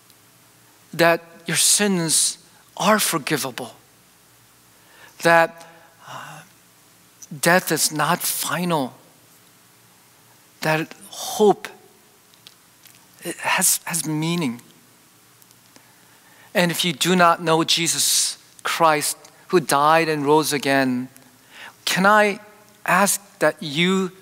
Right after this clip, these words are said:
today on this Easter weekend, would you pray with me? And you can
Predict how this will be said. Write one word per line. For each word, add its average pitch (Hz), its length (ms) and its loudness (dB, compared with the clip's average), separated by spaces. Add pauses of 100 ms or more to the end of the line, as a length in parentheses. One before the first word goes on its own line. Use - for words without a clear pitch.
(140)
today 147 640 0 (260)
on 160 140 0
this 156 220 0
Easter 160 340 -4
weekend, 127 580 -6 (2250)
would 160 200 0
you 214 100 -4
pray - 380 -2
with 156 260 -10
me? 160 180 -12 (1700)
And 175 160 2
you 196 120 0
can 151 320 -2